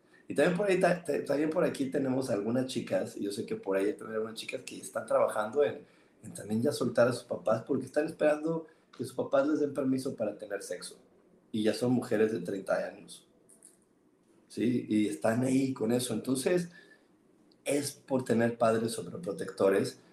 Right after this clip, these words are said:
Entonces, si te estoy platicando estos puntos para que observes, y si caíste en alguno de ellos, entonces, alerta roja, porque hay que trabajar en esta información. Luego dice aquí, hijos que no quieren abandonar la seguridad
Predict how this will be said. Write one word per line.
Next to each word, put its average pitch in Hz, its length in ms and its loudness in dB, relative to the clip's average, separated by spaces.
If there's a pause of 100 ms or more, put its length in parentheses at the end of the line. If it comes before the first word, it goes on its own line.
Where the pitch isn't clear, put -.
(200)
Entonces, 123 680 0
si 117 400 0
te - 160 0
estoy 131 200 2
platicando 131 560 2
estos - 280 0
puntos 120 500 2
para 104 240 0
que - 100 -6
observes, 113 600 4
y 120 60 -10
si 120 160 -12
caíste 120 360 -2
en 143 80 -6
alguno 117 360 -2
de 110 160 0
ellos, 101 420 -10 (320)
entonces, 117 640 0 (240)
alerta 117 500 2
roja, 117 500 2 (400)
porque 107 280 0
hay - 40 4
que 131 120 0
trabajar 104 460 2
en 101 60 -4
esta 107 180 -6
información. 123 640 -2 (1400)
Luego 139 260 4
dice - 260 0
aquí, - 320 -8 (580)
hijos 170 240 2
que 175 80 2
no 160 100 2
quieren 165 260 4
abandonar 117 640 0
la 110 220 -4
seguridad 107 680 -4